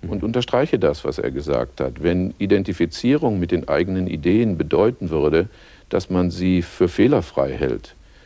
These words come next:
Speaker 1: dass man sie nicht mehr dem Test der Falsifikation, das heißt der Bewährung unterwirft, dann wäre dies sicher eine ganz falsche Identifizierung. Wir müssen in der Tat ständig danach suchen, unsere eigenen Ideen und Konzepte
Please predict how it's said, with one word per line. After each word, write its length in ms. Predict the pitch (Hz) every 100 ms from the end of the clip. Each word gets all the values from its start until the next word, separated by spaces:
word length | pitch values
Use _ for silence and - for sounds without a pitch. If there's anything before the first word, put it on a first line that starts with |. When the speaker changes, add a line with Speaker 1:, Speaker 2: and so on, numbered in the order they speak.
| - -
Speaker 1:
dass 200 | 80 82
man 180 | 87 85
sie 160 | 82
nicht 260 | 90 113 -
mehr 140 | 104
dem 300 | 92 82 78
Test 500 | - 107 110 - -
der 80 | 85
Falsifikation, 1120 | 87 95 95 95 98 90 87 - 107 123 90
das 200 | 73 -
heißt 240 | 78 80 -
der 60 |
Bewährung 540 | 76 73 90 123 104 82
unterwirft, 520 | 80 73 69 80 - - - - - -
dann 200 | 85 92
wäre 240 | 95 98
dies 220 | 85 85
sicher 260 | - 107 107
eine 180 | 85 85
ganz 220 | 87 90
falsche 440 | - 82 78 80 - - _ -
Identifizierung. 960 | 104 85 76 76 71 - 82 67 57 58
Wir 120 | 85
müssen 280 | 95 120 -
in 120 | 123
der 140 | 113
Tat 260 | 104 104 82
ständig 640 | - - 107 120 127 113
danach 300 | 110 92 87
suchen, 400 | - 80 80 95 - - - - - -
unsere 640 | - 107 95 95 90 82 78 -
eigenen 480 | - 90 123 113 110
Ideen 420 | 95 87 80 82
und 200 | 90 87
Konzepte 640 | - 82 - 82 - 90